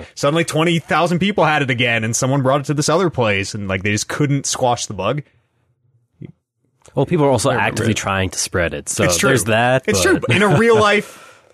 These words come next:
Speaker 2: end of the world, like, pandemic situation, there might be a
Speaker 1: I'm gonna
Speaker 2: crazy
Speaker 1: try to
Speaker 2: group
Speaker 1: give
Speaker 2: of
Speaker 1: you zombitis.
Speaker 2: Yeah, totally.
Speaker 1: <laughs>
Speaker 2: There's always that faction in the movies.
Speaker 1: Yeah, that's true.
Speaker 2: Sorry, side note done. Um, M M O is a weird thing.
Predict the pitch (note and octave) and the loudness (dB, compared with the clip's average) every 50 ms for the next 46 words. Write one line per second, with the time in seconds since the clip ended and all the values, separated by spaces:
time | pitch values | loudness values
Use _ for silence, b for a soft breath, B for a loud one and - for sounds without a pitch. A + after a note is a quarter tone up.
0 | _ - F3+ F#3+ G3 F#3+ E3+ F#3 F3 F3 F3+ F#3 F#3 F3+ E3 E3 D3+ - - E3+ | _ -2 -2 0 0 0 2 4 4 4 4 4 2 2 2 0 0 0 -2 -2
1 | E3 E3+ E3+ E3+ F3 E3+ - - F#3+ - G3 D#3 D3+ E3+ A3 C4 - - F3 F#3 | 0 2 2 2 2 2 0 -2 -2 0 2 2 4 4 2 2 2 2 2 2
2 | G#3 A#3+ B3+ B3 G#3+ G#3+ G#3+ A#3 A#3 A3 A3 G#3 G#3+ G#3 G3+ - - - A2 A2 | 2 2 4 4 4 4 2 2 2 0 0 0 0 0 2 2 2 2 2 2
3 | A2 - - - F3 D#3+ D3+ A2+ A2+ A#2+ A#2 A#2+ G#2 G#2 G#2 A2 A#2+ G#2+ G#2+ A2 | 2 2 2 2 2 2 2 4 4 4 4 4 2 2 2 2 2 2 2 4
4 | G#2 A2 A#2 A3 F#4+ G#4 A4 A4+ G#4 - B3 G3 A#3 D#4 - - - D4+ A3 C#3 | 2 2 2 2 2 2 2 2 2 2 2 2 2 4 4 4 2 2 2 0
5 | A2+ G2+ - - - - _ _ _ - _ _ _ - - _ _ - A2+ A2+ | -2 -4 -6 -10 -18 -20 _ _ _ -20 _ _ _ -20 -20 _ _ -20 -20 -20
6 | A#2 - E3 F3+ - - C3 C#3 C#3+ D3 C#3+ C#3 A#2 C#3 C3 B2+ - D3+ C3+ C#3+ | -6 -4 -2 -2 0 2 2 2 4 4 4 2 2 0 0 0 0 0 0 0
7 | D#3 - - E3+ E3+ D#3+ D#3+ D#3+ E3 F#3 G3 C4+ D4 D4+ G#3 - F#2+ A2 C3+ D3+ | -2 -2 -2 0 2 2 4 4 2 2 2 2 2 2 2 0 0 0 0 0
8 | D#3+ - - - A#2 C#3+ D#3 D#3+ D3 - _ _ _ _ _ _ _ _ _ _ | -2 -4 -2 0 0 0 0 -2 -4 -8 _ _ _ _ _ _ _ _ _ _
9 | _ - _ _ _ _ _ - A#2+ G#2+ F#2+ - B2 A2 G#2+ G2+ F#2+ E2+ F#2 E2+ | _ -20 _ _ _ _ _ -2 0 0 0 0 0 -2 0 -2 -4 -4 -4 -6
10 | F2 F2+ - _ _ - G#2+ G#2+ F#2+ G2 G2 F#2+ F#2+ F#2 F#2 F2+ F2 F2 _ _ | -6 -8 -12 _ _ -10 -6 -4 -2 0 0 0 0 -2 -2 -4 -6 -8 _ _
11 | _ b b b b b b b _ _ _ _ _ _ _ - B2+ A#2+ A2+ G2 | _ b b b b b b b _ _ _ _ _ _ _ -4 -2 -2 0 -2
12 | F2+ F2 F2 E2 - - - - - - | -2 -4 -6 -8 -10 -12 -14 -16 -18 -20